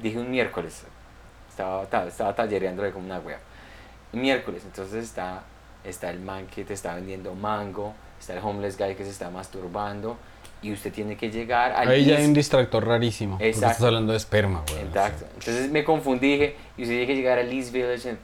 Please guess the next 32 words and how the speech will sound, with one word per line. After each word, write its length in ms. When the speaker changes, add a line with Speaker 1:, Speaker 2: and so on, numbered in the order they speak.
Speaker 1:
tre-, 140
en 260
treinta 260
minutos". 440
Entonces 140
lo 80
que 60
me 80
dijo 120
ella, 180
"Simplemente 500
lo 120
que 60
estamos 300
haciendo 400
es, 200
estamos 260
aniquilando 640
a 40
toda 260
esta 320
gente 200
que 100
nadie 200
la 160
quiere, 300
entonces 260
simplemente 600
es 140
un 240
cute 340
genocide". 440